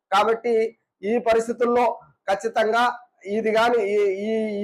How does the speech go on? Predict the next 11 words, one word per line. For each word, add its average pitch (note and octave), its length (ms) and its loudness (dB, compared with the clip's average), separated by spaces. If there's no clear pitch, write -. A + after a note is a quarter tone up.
ఈ G#3+ 40 -2
పని G#3+ 260 0
గాని A#3 260 0
మనం G3 260 0
గాని A3 280 -2
చేయకపోతే G#3 500 -2
ఈరోజు G#3+ 440 2
మనం G#3+ 460 2
మన G#3 200 0
యొక్క G#3+ 280 0
అస్తిత్వానికే, A3+ 1000 -2